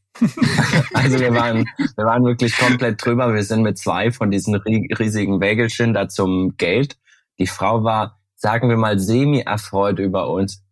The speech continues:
alles in allem. Wir waren auch, obwohl wir gefühlt die Ersten, äh,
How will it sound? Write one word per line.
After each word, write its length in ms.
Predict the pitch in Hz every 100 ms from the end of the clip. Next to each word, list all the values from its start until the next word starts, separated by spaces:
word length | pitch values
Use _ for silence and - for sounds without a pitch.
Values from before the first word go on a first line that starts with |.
| -
alles 320 | 92 92 95
in 100 | 98
allem. 340 | 85 95 117 127
Wir 140 | -
waren 280 | 98 101 101
auch, 260 | 92 98 -
obwohl 360 | - - 101 98
wir 100 | 92
gefühlt 380 | 90 - 90
die 80 | -
Ersten, 420 | - 90 95 - - _ _ -
äh, 260 | 90 87